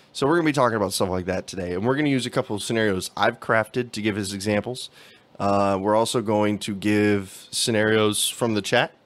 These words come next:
uh, and I'll be dissecting those and looking at how to approach them. And really, I feel like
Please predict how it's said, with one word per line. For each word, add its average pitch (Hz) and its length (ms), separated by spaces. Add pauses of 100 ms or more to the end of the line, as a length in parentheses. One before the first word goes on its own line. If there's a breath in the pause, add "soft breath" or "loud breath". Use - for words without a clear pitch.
(500 soft breath)
uh, 95 240
and 98 80
I'll 101 100
be 95 360
dissecting 113 580
those 107 260
and 110 120
looking 104 260
at 95 80
how 104 80
to 98 80
approach 101 400
them. 107 180 (300 loud breath)
And 135 320
really, 160 420
I 117 60
feel 180 220
like - 220